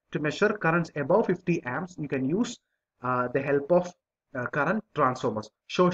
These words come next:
shunt meters we never use, and, uh, but multipliers are required,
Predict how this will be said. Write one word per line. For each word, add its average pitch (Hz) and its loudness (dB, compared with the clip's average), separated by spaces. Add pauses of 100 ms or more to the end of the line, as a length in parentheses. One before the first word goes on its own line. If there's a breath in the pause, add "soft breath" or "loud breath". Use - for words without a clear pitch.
shunt 196 2 (360)
meters 165 2
we 143 0
never 135 4
use, 160 2 (1080)
and, 127 0
uh, 110 -4 (540)
but 185 8 (120)
multipliers 160 4 (200)
are 131 -2
required, 131 0